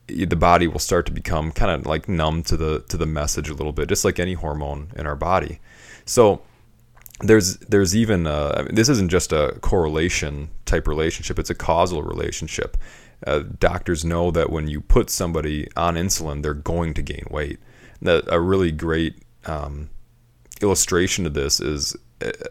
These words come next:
diabulimia, which is an eating disorder that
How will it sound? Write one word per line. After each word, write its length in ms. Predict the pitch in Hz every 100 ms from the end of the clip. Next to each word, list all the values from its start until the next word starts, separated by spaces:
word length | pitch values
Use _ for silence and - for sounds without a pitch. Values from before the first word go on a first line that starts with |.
| - -
diabulimia, 840 | 87 87 80 78 82 95 113 147 - - - - - -
which 200 | 92 87
is 100 | 87
an 120 | 80 -
eating 280 | 110 117 85
disorder 500 | 78 80 76 73 71
that 240 | 73